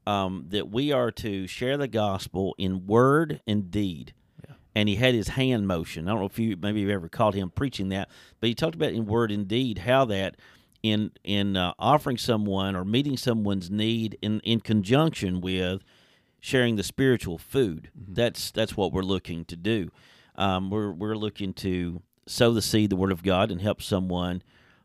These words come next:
Speaker 1: uh, come to faith in Jesus Christ. And so we've gotta tell 'em, and, uh, we have all kinds of opportunities, and it sounds like that's one really good opportunity there, um,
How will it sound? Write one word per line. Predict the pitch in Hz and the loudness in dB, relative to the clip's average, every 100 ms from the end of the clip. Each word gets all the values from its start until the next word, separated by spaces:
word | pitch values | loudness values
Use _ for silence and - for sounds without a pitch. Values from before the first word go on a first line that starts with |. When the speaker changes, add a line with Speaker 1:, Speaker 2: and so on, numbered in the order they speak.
| - | -6
Speaker 1:
uh, | 90 90 - | -2 -2 0
come | 101 | -2
to | 90 | -2
faith | - 90 95 | 0 0 0
in | 92 | -2
Jesus | 90 90 85 | -2 -2 -4
Christ. | - 117 113 90 - | 0 2 4 0 -4
And | 85 | -6
so | 87 90 | 0 2
we've | 90 101 | 4 2
gotta | 95 95 | 2 0
tell | - 104 95 | 0 2 2
'em, | 101 131 - - _ _ _ | 2 -4 -10 -20 _ _ _
and, | 95 92 92 | -2 0 0
uh, | 90 90 | 0 0
we | 98 | 0
have | 101 | 2
all | 113 117 | 4 4
kinds | 127 135 | 2 0
of | 107 | -2
opportunities, | 90 - 78 92 85 85 85 | -4 -6 -6 -4 -4 -4 -2
and | 87 | -4
it | 82 | -2
sounds | 95 | 0
like | 92 85 | 0 -2
that's | 87 - | -4 -4
one | 90 92 90 - _ _ - | -2 -2 -2 -8 _ _ -6
really | 101 95 | 0 0
good | 87 87 | 2 0
opportunity | 85 87 - 92 85 85 | 0 -4 -2 0 0 0
there, | 85 85 82 82 _ _ _ _ - | 0 0 -2 -6 _ _ _ _ -2
um, | 82 82 80 | 0 0 -4